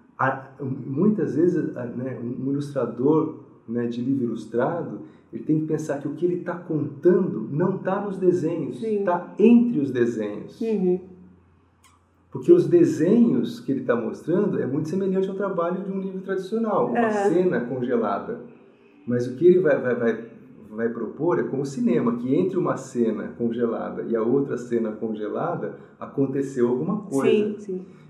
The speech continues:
Speaker 1: Então, pra mim, o que, que me fa-, uma das coisas que me fascina no livro ilustrado, como ilustrador, né, é pensar que o que você está contando, muitas vezes, não está lá.
Speaker 2: Uhum.
Speaker 1: Você tá dando sinais, né, as pontuações da narrativa,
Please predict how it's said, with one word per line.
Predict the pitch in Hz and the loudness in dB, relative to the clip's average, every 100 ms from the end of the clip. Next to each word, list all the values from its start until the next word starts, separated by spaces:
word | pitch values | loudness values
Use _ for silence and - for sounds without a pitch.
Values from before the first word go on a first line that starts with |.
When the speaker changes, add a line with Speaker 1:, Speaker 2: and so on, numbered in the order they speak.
| - | -10
Speaker 1:
Então, | 127 185 214 | 0 2 4
pra | 180 | 4
mim, | 156 190 | 2 0
o | |
que, | - | -4
que | - - 151 | -8 -10 -4
me | 151 | -4
fa-, | 156 139 | -4 -6
uma | 139 151 | -2 -2
das | 135 | -2
coisas | 135 139 | -4 -6
que | 127 | -6
me | |
fascina | 117 117 - 120 | -4 -6 -6 -2
no | 117 | -2
livro | 110 107 | -2 -6
ilustrado, | 104 - 135 175 180 107 | -8 -4 -2 0 -2 -6
como | - 156 | -2 0
ilustrador, | 147 127 120 107 104 120 - - - | 0 -4 -6 -8 -2 0 0 -4 -6
né, | 117 143 - - - - _ - | -6 -6 -8 -18 -20 -20 _ -4
é | |
pensar | 139 156 147 - 156 | 0 2 2 2 -2
que | 156 | -2
o | |
que | - | -4
você | 180 156 147 - 185 | -4 -4 -6 -4 0
está | 220 - 160 | 0 2 0
contando, | - 143 123 - 139 185 190 110 | 2 -2 -2 0 2 2 0 -4
muitas | 113 151 165 143 | -4 -4 0 2
vezes, | 147 156 | 2 0
não | 151 156 196 | 0 0 2
está | 214 - 202 | 0 -2 -8
lá. | 139 135 139 - | -4 -6 -8 -8
Speaker 2:
Uhum. | 226 220 196 196 240 - - _ | -6 -4 -4 -6 -8 -14 -20 _
Speaker 1:
Você | 117 117 143 | -8 -4 0
tá | 147 | 0
dando | 139 160 180 | 2 0 0
sinais, | 175 - 180 139 139 165 190 170 - - - | -2 -4 -2 0 2 0 -2 -4 -8 -14 -8
né, | 117 | -6
as | 135 117 - | -4 -8 -10
pontuações | - 160 - 214 190 185 - 165 196 185 - - | -2 0 0 0 -2 -4 -4 -2 -2 -2 -6 -10
da | 123 | -8
narrativa, | 120 117 110 - 104 95 92 | -8 -8 -12 -10 -10 -10 -14